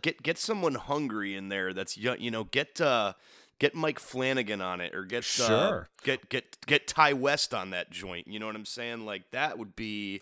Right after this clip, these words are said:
Speaker 2: I would totally watch Mike Flanagan's The Fog. It'd be super atmospheric. I mean, that he would really sort of, I mean, his, his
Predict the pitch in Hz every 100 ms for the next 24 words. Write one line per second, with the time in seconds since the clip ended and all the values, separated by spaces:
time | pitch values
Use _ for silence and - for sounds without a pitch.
0 | - 120 165 156 - 127 180 185 98 95
1 | 101 98 - 110 98 92 92 82 - 101
2 | 92 98 101 - 135 131 135 127 127 127
3 | - - 107 120 139 113 110 113 104 135
4 | 156 156 110 131 135 127 139 123 117 110
5 | 113 113 110 123 117 - 120 110